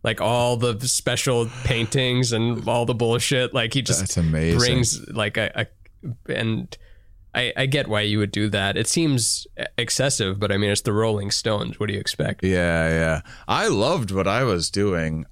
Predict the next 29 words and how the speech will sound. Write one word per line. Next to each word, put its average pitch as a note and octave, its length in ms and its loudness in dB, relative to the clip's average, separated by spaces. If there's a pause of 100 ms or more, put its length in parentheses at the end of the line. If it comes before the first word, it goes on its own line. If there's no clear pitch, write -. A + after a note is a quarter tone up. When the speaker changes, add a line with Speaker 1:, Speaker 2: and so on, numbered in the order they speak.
Speaker 2:
other D3+ 320 2
than G#2 600 2
the G#2+ 240 0
amount F2 640 -2
of D#2 100 -6
travel. D2+ 540 -4
So F2+ 260 0
I F2 160 2
was, E2+ 380 -2
I F#2 100 -2
was F2 160 -2
in, F2 100 -2
like, E2 200 -2
three G2 260 -2
cities F2 400 0
a E2 60 -6
week, E2 240 -4
staying E2+ 400 -2
in D#2+ 80 -4
Airbnb. D2+ 800 -4
So - 180 -2
I'd D2+ 180 -4
be E2 120 -6
staying E2+ 320 -2
in D#2+ 100 -4
a D2+ 160 -4
different - 380 -6
Airbnb D#2+ 520 -4
every, D#2 280 -6